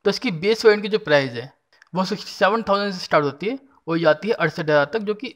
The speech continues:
टॉप वेरिएंट की प्राइस है। तो अगर आप लोग भी कोई सस्ता सुंदर टिकाऊ हुआ हल्का स्कूटर देख रहे थे फैमिली के लिए, क्योंकि हल्का स्कूटर फैमिली के लिए देखा जाता है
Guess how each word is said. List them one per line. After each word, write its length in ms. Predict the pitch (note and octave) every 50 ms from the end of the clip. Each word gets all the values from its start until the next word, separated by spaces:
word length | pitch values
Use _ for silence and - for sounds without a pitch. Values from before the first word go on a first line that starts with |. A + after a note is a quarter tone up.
| _ _ -
टॉप 200 | F3+ E3+ D#3 D#3
वेरिएंट 200 | D3+ C#3+ C#3 C3+
की 60 | C#3 C3+
प्राइस 280 | - B2 A#2+ A#2 A2+
है। 200 | A#2 A2+ A#2 B2 _ _ _ _ -
तो 60 | -
अगर 260 | - E3+ F#3+ G#3+ A3+
आप 180 | A#3 G#3+ - G#3
लोग 120 | G#3 G#3
भी 80 | G#3+ A3+
कोई 100 | A#3+ B3+
सस्ता 300 | - - G#3 - - A3+
सुंदर 260 | G#3 - A3 G#3+ - -
टिकाऊ 240 | - F#3+ G3+ G#3
हुआ 180 | G#3+ A#3 G#3 -
हल्का 260 | E3 F#3 G#3 - F3+
स्कूटर 260 | - - - A#3+ A#3+ G3+
देख 260 | D#3 D3 G3+ G#3+ F#3+
रहे 100 | D#3 D#3
थे 140 | - A#3+ B3+ G#3+ - -
फैमिली 320 | - D#3+ D#3 D3+ D3 C#3
के 100 | C3 C3
लिए, 120 | A#2 A2+ A#2 - _ _ _ _ _ _ _ _ _ _ _ _ _ _ _ _ _ -
क्योंकि 160 | E3+ F3 G3
हल्का 280 | D#3+ - - - F#3+
स्कूटर 280 | F3+ - F#3 F3+ G3 G3+
फैमिली 280 | G3+ F3 D3+ D3 D#3 D#3
के 60 | E3+
लिए 100 | E3 D#3
देखा 160 | D3 C3+ C3+
जाता 240 | B2 A2+ - - -
है 60 | -